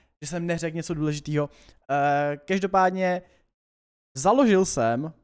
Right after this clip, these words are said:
eh, dva nový kanály. Založil jsem dva nový kanály, a to Xerogaviasus I R L a Xerogaviasus Klipy. Eh, jak už tady ty kanály mluví za sebe, tak, eh, jeden z nich bude na občasný I R L videjka,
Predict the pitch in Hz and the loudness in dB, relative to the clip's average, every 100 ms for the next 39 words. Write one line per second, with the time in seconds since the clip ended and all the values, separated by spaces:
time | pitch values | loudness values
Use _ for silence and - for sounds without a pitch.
0 | _ _ - 117 117 113 131 151 156 156 | _ _ -6 -2 -2 -4 -4 -2 -2 -4
1 | 131 120 117 101 - _ 120 170 202 226 | -4 -2 -2 -4 -8 _ -2 0 0 0
2 | 240 180 156 208 220 196 156 143 135 127 | -4 0 0 0 -2 -2 0 2 2 -2
3 | 127 - 135 135 - 175 165 - - 175 | -4 0 2 0 -2 -4 -4 -8 -6 -2
4 | 180 180 180 175 175 - - 170 190 120 | 0 4 6 4 2 -4 0 4 4 2
5 | 156 _ _ _ _ - 139 - 160 151 | 0 _ _ _ _ -8 -8 -6 -4 -2
6 | 147 139 127 131 131 - - 127 123 107 | -2 2 2 0 -6 -12 -4 -2 -2 -8
7 | _ _ _ _ _ _ _ _ - 120 | _ _ _ _ _ _ _ _ -8 -6
8 | 110 - 147 180 233 - 214 208 208 202 | -8 -8 -6 -4 -4 0 2 2 2 2
9 | 196 190 190 190 202 135 113 165 180 185 | 4 4 4 2 2 0 0 2 2 0
10 | - 156 - 127 127 120 127 127 151 170 | -2 -8 -8 -12 -10 -6 -6 -4 -2 -2
11 | 165 147 156 156 143 147 147 139 139 135 | -4 -6 -8 -6 -4 0 0 -2 -2 0
12 | 135 135 - _ 160 165 - 175 - 160 | 0 -2 -6 _ -2 0 0 -2 -2 -4
13 | 143 135 151 160 139 143 156 170 170 | -4 -4 -2 -2 -2 -2 -2 0 0